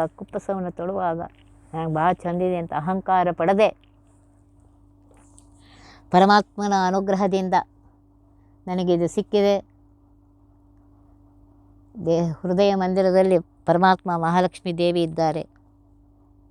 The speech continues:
ಅವರು ಕೊಟ್ಟದ್ದನ್ನು ಅವರಿಗೆ ಸಮರ್ಪಣೆ ಮಾಡ್ತಾ ಇದ್ದೇನೆ" ಅಂತ ಹೇಳಿ ಸಂತೋಷದಿಂದ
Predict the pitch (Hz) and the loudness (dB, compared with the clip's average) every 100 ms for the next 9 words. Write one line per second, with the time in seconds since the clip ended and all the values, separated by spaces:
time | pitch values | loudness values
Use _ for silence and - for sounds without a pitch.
0 | _ _ - - _ - - - - - | _ _ -20 -20 _ -20 -20 -20 -20 -20
1 | - - _ - - - - - - - | -20 -20 _ -20 -20 -20 -20 -20 -20 -20
2 | - - - - _ - - - _ - | -20 -20 -20 -20 _ -20 -20 -20 _ -20
3 | - - - 165 170 - 160 - 180 185 | -20 -16 -4 0 0 -2 -8 -10 -10 -8
4 | 165 160 165 202 190 170 165 - 170 160 | -6 -4 -2 -4 -4 -8 -10 -8 -6 -2
5 | 165 175 185 190 185 180 185 185 185 175 | -2 0 4 4 4 2 2 0 -2 -2
6 | 175 196 208 - _ _ _ _ _ _ | 4 4 4 -2 _ _ _ _ _ _
7 | _ _ _ _ - 170 185 202 214 220 | _ _ _ _ -10 -4 2 4 4 4
8 | 233 233 233 202 196 | 4 2 -2 -2 -2